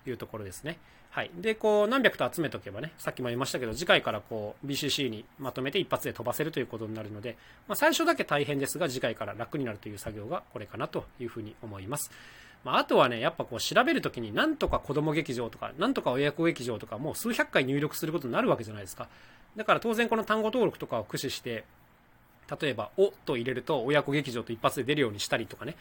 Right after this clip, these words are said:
まあ、そういった風にしとくといいんじゃないかなというところでございますね。慣れるとね、もう一件につき一分以内で探せるようになるので、まあ、例えばじゃあ四百箇所探そうとすると、まあ、例えばじゃあ仮に四百分として、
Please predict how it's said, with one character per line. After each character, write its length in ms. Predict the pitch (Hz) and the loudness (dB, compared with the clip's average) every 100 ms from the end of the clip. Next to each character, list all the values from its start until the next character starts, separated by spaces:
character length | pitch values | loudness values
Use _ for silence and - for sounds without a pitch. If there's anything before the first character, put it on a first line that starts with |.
| - - - | -18 -20 -6
ま 100 | 160 | -2
あ、 40 | 131 | 0
そ 100 | 180 | 4
う 20 | |
い 20 | |
っ 20 | |
た 100 | 175 | 4
風 120 | 170 156 | 4 4
に 100 | 123 | 2
し 60 | |
と 100 | 220 | 0
く 80 | - | 2
と 160 | 160 - | 0 0
い 80 | 139 | -2
い 40 | |
ん 60 | 113 | -4
じ 80 | 107 | -6
ゃ 40 | |
な 60 | 98 | -8
い 40 | |
か 100 | 113 | -4
な 120 | 147 | -4
と 140 | 101 - - | -4 -10 -10
い 40 | 127 | -10
う 60 | |
と 120 | 117 | -8
こ 100 | 107 | -8
ろ 60 | 113 | -8
で 80 | 104 | -8
ご 100 | 101 | -8
ざ 100 | 107 | -8
い 40 | |
ま 80 | 101 | -8
す 120 | - | -8
ね。 80 | 139 - - - - | -10 -10 -20 -20 -4
慣 160 | 156 202 | 4 6
れ 100 | 403 | 6
る 140 | 349 | 4
と 140 | - 110 | 2 -2
ね、 220 | 104 95 | -2 -6
も 200 | 170 185 | 0 0
う 40 | - - - | 0 -8 -14
一 120 | 220 233 - | -12 -12 -2
件 160 | 294 | -2
に 80 | 147 | -2
つ 100 | - | -6
き 140 | - | -8
一 80 | 135 - | -10 -4
分 160 | 277 - | -2 2
以 40 | |
内 180 | 285 135 | 2 2
で 180 | 107 - | 0 -4
探 220 | - 127 | -2 -2
せ 120 | 131 | 0
る 60 | 139 | 0
よ 120 | 143 | 2
う 40 | 120 | 0
に 60 | |
な 100 | 120 | -2
る 100 | 113 | -4
の 100 | 104 | -6
で、 280 | 101 113 101 | -6 -6 -6
ま 100 | 143 - | -12 -8
あ、 100 | 202 | -2
例 80 | 330 | 2
え 60 | |
ば 80 | 190 | 4
じ 80 | 135 | 2
ゃ 20 | |
あ 20 | |
四 200 | 123 175 | 2 2
百 300 | 190 190 - | 4 2 2
箇 60 | 185 | 0
所 200 | 151 117 - - - - - | 0 -2 -8 -20 -20 -20 -20
探 260 | - 135 135 | -6 -2 0
そ 100 | 147 | -2
う 40 | |
と 80 | 117 | -6
す 80 | 117 | -8
る 80 | 117 | -8
と、 140 | 113 | -4
ま 180 | 151 135 | -2 -2
あ、 120 | 190 | -2
例 80 | 220 | 0
え 20 | |
ば 60 | 165 | 0
じ 60 | 127 | 0
ゃ 40 | |
あ 20 | |
仮 140 | 131 127 | 0 -2
に 100 | 123 | -2
四 160 | 147 | 0
百 180 | 151 143 - | 2 0 -2
分 200 | 127 110 - | -10 -10 -12
と 100 | 104 | -12
し 140 | - | -10
て、 280 | - 131 | -4 -4